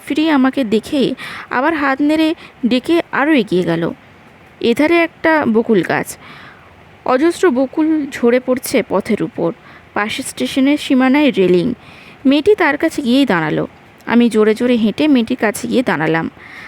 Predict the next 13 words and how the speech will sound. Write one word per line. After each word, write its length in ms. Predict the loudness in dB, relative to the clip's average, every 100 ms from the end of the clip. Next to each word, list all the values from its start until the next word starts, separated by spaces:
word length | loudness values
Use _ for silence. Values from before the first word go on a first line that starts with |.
| -8
আর 120 | -6 0
ঠিক 140 | -2
সেই 240 | 0 0 0
সময় 400 | 2 2 0 -6 -14 -20 -20 -20 -20 -16 -2
আমি 260 | 0 2 2
আর 100 | 2
উৎকণ্ঠা 480 | 0 -2 -2 0
দমন 300 | 0 2 2
করতে 280 | 0 0 0
পারলাম 340 | -2 -2 -2 -2
না। 180 | -4 -6 -2
জিজ্ঞাসা 320 | 0 0 -2
করলাম, 320 | -2 0 0